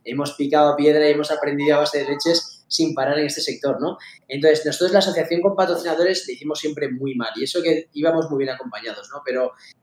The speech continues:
pero, pero es, pero es difícil, o sea, realmente ha sido muy com-, es complicado, eh, eh, monetizar es-, este sector. Eh, la parte de derechos de ligas, pues, nunca había funcionado bien.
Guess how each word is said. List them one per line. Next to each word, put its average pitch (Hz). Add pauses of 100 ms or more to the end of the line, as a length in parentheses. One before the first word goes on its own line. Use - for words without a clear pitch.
pero, 131 (220)
pero 127
es, -
pero 117
es 113
difícil, 135
o 98
sea, 110
realmente 110
ha 120
sido 131
muy 127
com-, 123
es -
complicado, 160 (280)
eh, 120 (340)
eh, 117
monetizar 127
es-, 127
este -
sector. 185 (360)
Eh, 127
la 120
parte 135
de 135
derechos 135
de 127
ligas, 147
pues, 127
nunca 127
había 120
funcionado -
bien. 185